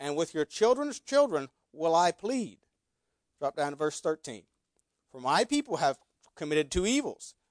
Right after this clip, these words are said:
They have forsaken me, the fountain of living waters, and hewed them out cisterns,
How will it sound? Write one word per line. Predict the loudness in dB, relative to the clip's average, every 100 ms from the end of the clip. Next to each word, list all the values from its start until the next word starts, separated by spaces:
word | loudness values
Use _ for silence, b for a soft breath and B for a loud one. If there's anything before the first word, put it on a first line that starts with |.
| _
They | 0 2
have | 2
forsaken | -2 -2 2 2 2 -2
me, | -2 -2 -2
the | -6
fountain | -2 -2 -2 -6
of | -4
living | -2 0 0
waters, | 4 4 4 -8 -20
and | -16
hewed | -10 -4
them | -2 0
out | -2
cisterns, | 0 0 0 -6 -16